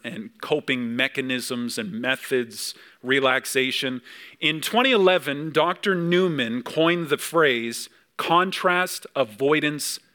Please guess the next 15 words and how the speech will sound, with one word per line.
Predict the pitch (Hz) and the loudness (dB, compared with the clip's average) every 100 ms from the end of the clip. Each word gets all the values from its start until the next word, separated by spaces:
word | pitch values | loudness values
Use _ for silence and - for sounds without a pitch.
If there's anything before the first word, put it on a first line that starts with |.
| _ | _
theory. | - - 135 113 104 _ _ _ _ _ _ _ _ _ _ _ _ - - - - - - | -12 -4 -4 -4 -10 _ _ _ _ _ _ _ _ _ _ _ _ -20 -18 -16 -18 -20 -6
And | - | 0
it's | 180 - | 2 4
the | 180 | 2
theory | - 226 254 202 151 156 | 2 2 6 6 4 4
that | 156 151 | 4 4
revolves | 156 135 160 170 | 0 4 4 4
around | 165 165 160 | 2 2 4
the | 151 | 2
idea | 143 139 139 | 2 4 2
that | 131 127 120 | 4 2 0
people | - 220 220 226 208 196 | 0 2 4 6 6 6
may | 170 156 | 4 0
make | 143 135 151 220 208 196 | 0 0 2 0 0 2
themselves | 196 185 - - 247 220 156 165 156 | 2 2 -2 2 4 4 2 0 -6